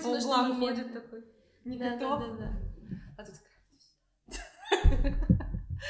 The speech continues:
Speaker 1: «Вот так и было, так и было».
Speaker 2: Неправда.
Speaker 1: Так вот, я сижу, кушаю, ну,
Speaker 2: Нет, вообще
Speaker 1: пятый
Speaker 2: мы
Speaker 1: раз, а
Speaker 2: познакомились
Speaker 1: Настя такая: «Ты что тут е-, ешь, сидишь, когда ты рисовать
Speaker 2: Ну да,
Speaker 1: пойдёшь?»
Speaker 2: э, у меня у самой бывает такое, что я могу куда-нибудь пропасть, но обычно нужно дёргать, прям чтобы сосредоточить, э,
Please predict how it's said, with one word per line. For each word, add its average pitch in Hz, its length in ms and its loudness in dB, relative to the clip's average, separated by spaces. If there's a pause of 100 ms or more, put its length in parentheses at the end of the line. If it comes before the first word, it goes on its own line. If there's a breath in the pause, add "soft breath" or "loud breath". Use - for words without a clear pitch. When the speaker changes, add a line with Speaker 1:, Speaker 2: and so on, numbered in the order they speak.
(400 loud breath)
Speaker 1:
«Вот - 80 -12
так 226 160 -4
и 240 40 -4
было, 226 260 -6
так 190 160 -14
и 208 40 -14
было». 196 280 -12 (560 soft breath)
Speaker 2:
Неправда. 277 500 -6 (220)
Speaker 1:
Так 254 160 -2
вот, 277 140 0
я 254 80 2
сижу, 269 260 -4
кушаю, 240 540 -10 (180)
ну, 240 140 -4
Speaker 2:
Нет, 220 160 -4
вообще 226 200 -2
Speaker 1:
пятый 330 100 0
Speaker 2:
мы 254 60 2
Speaker 1:
раз, 214 140 4
а 214 40 4
Speaker 2:
познакомились 233 320 2
Speaker 1:
Настя 254 240 4
такая: 247 220 -4
«Ты 247 120 -8
что 294 240 -4
тут 285 200 10
е-, 226 300 6
ешь, 247 280 -2
сидишь, 214 360 -12
когда 220 220 -8
ты - 160 10
рисовать 269 380 -2
Speaker 2:
Ну 320 40 -10
да, 277 540 -4
Speaker 1:
пойдёшь?» 214 220 -12
Speaker 2:
э, - 40 -12
у 233 40 -8
меня 262 200 -4
у 330 40 -8
самой 320 280 -8
бывает 233 300 -12
такое, 220 240 -12
что 214 180 -20
я 214 120 -16
могу 214 240 -10
куда-нибудь 214 500 -18
пропасть, 262 500 -8
но 233 300 -8
обычно 240 320 -6
нужно 240 300 -4
дёргать, 208 520 -6 (120)
прям - 160 -4
чтобы 202 500 -6
сосредоточить, 233 880 -14
э, 208 100 -14